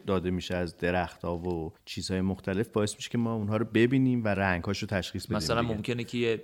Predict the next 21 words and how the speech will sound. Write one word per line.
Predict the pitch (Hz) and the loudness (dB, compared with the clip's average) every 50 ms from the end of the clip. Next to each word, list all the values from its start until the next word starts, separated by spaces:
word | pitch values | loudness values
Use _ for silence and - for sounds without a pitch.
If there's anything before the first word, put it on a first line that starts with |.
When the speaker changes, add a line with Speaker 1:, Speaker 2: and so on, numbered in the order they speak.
| - - | -8 -10
Speaker 2:
موجود | 110 107 104 101 95 104 110 113 110 | -8 -6 -4 -4 -4 -4 -4 -4 -2
دیگه، | 101 104 104 | 0 0 0
یک | 104 101 95 | 0 -2 -2
حیوان | 104 101 92 98 101 107 | -4 -4 -2 -2 -2 -4
دیگه | 101 95 95 104 107 113 113 | -4 -4 -2 0 0 0 0
همون | 107 101 104 107 117 120 117 | -2 -2 -2 -2 0 0 2
درخت | 107 104 98 104 107 - - | 2 4 4 4 4 2 0
رو | 120 | -4
ببینه | 104 104 113 110 113 117 113 110 110 107 107 107 | -2 0 0 0 0 -2 -4 -4 -2 -2 -4 -2
نارنجی | 107 107 98 95 95 95 92 90 95 | 0 0 2 2 2 0 -2 -2 -4
ببینتش؟ | 92 87 87 87 87 85 - - 95 117 - - - | -4 -4 -4 -6 -8 -8 -8 -10 -10 -10 -8 -4 -2
Speaker 1:
احتمالاً. | 104 87 - - 92 87 85 82 80 87 87 92 92 - - | -2 -2 -2 -2 -2 -2 -2 -2 -2 -4 -4 -6 -8 -8 -4
توی | - 117 | -4 -4
طول | 107 - - 120 110 110 | -4 -2 0 2 4 4
موج‌های | 101 101 101 98 92 107 98 95 | 6 6 4 4 2 2 2 2
مختلف | 95 98 95 - - - 95 98 110 - | 2 0 0 -2 -4 -2 -2 -2 -2 -2
فکر | - 127 - | -4 -4 -2
کنم | - 127 127 123 | 0 0 2 4
متفاوت | 123 113 107 - 101 - 110 101 92 98 117 123 | 4 2 2 -2 -4 -2 -2 0 2 2 0 0
ببینیم | - 147 120 107 101 95 95 95 | 0 -2 -2 0 0 -2 -2 -2
دیگه. | 92 - - 95 90 95 | -4 -6 -6 -8 -8 -8